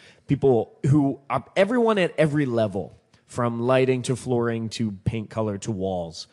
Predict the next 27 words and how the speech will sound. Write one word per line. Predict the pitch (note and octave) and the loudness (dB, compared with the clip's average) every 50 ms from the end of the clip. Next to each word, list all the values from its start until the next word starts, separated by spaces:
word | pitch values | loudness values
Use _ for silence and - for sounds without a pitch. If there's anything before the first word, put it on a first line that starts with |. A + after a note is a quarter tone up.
| _ _ _ _ _ _ _ _ _ - _ _ - | _ _ _ _ _ _ _ _ _ -20 _ _ -18
There | - - C#3+ C3+ F3+ F#3+ G3 | -12 -6 2 4 4 4 4
are | F#3+ F3 | 4 2
so | - - G3 F#3+ | 2 2 2 4
many | F#3+ F#3+ F3+ F3 E3 | 4 2 2 0 0
people, | D3 - D#3+ C#3 - C3+ C3 B2+ | 0 0 0 2 4 4 4 4
there | A2+ C3 B2+ | 4 2 2
are | B2 | 2
so | - F#3 | 0 -2
many | F#3 F#3+ F3 | -2 0 0
people | D#3 E3+ E3 C#3+ D3+ | 0 0 0 0 2
that | C#3 C3 B2 | 2 2 2
I, | A#2+ A#2 - - - - - | 2 0 -2 -6 -20 -16 -8
I | - C#3+ F3 F3+ | -2 2 2 4
don't | F3 E3+ E3 D#3+ | 4 4 4 4
even | D#3 D#3 B2+ C#3+ B2 A#2+ | 0 0 0 0 0 2
know | B2+ D3 D#3+ E3 D3+ | 2 4 4 4 2
how | A#2+ C3 B2+ | 0 -2 -4
many | B2+ B2 A2+ | -4 -4 -4
people | G2+ C3 A#2+ A2 A#2+ | -2 -2 -2 -2 0
there | A2+ A2+ A2 | 0 0 0
are | G#2 G#2 G2+ | 0 0 -2
to | - - | -2 -4
list | G2+ G2 G#2 A2+ B2+ A#2 - - - - | -6 -4 -2 -2 -2 -2 -4 -6 -10 -10
them | G2+ F#2 D#2+ - - - - _ _ _ _ _ - | -10 -10 -10 -12 -18 -20 -20 _ _ _ _ _ -6
right | A2 G#2 F#2+ F2 | -4 -4 -4 -4
now. | F#2 F#2 E2 E2 - - - _ _ _ _ _ - | -6 -8 -8 -10 -14 -18 -20 _ _ _ _ _ -10
Uh, | A2 G#2 F#2+ F2+ | -6 -6 -6 -6